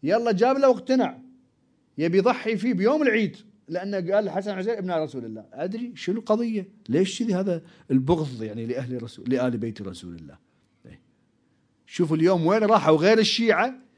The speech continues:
في تعلقهم بأهل البيت. هذا القرآن يقول،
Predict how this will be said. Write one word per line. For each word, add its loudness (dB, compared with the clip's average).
في -2
تعلقهم 4
بأهل 4
البيت. -2
هذا 0
القرآن -2
يقول، -2